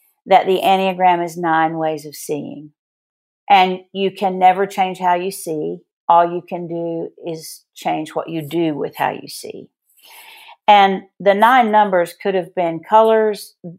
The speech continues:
it could have been trees, it could have been flowers, it could have been any number of things. It just happens to be numbers.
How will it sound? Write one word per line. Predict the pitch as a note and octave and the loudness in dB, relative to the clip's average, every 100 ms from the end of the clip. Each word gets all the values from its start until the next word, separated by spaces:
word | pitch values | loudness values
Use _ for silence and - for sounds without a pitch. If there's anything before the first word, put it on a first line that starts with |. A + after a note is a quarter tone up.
| _ _ - | _ _ -8
it | F3+ | -8
could | - F3+ | -4 -4
have | E3 | -2
been | E3 D#3+ | -6 -6
trees, | - A3+ A3+ A3 G#3 G3+ G3 F#3+ | -2 0 0 -2 -4 -6 -8 -8
it | - _ | -10 _
could | F3 | -6
have | E3 D#3 | -6 -6
been | F3 E3 D#3+ D#3+ D#3 - _ _ _ _ _ _ | -6 -4 -4 -8 -12 -16 _ _ _ _ _ _
flowers, | - A3+ A3 G#3+ G#3+ G3+ | 2 6 6 6 4 4
it | G#3+ G3 | 0 -2
could | - G#3 | 0 0
have | F#3+ | 2
been | F#3+ F#3+ G3 | 0 0 -2
any | G#3 A3+ A3+ | -4 -2 0
number | G#3+ G3+ G3 F3 E3 E3 - | 2 2 2 0 -2 -2 -6
of | E3 | -6
things. | - D#3+ D3+ E3 - | -6 -6 -6 -12 -6
It | F#3+ F#3+ | -6 -6
just | F3 F3+ - - | -10 -10 -12 -4
happens | G#3 G3 F3 D3 - | -2 0 -2 -6 -10
to | - | -12
be | E3 D#3+ | -10 -8
numbers. | D#3 - - - - | -10 -12 -18 -20 -20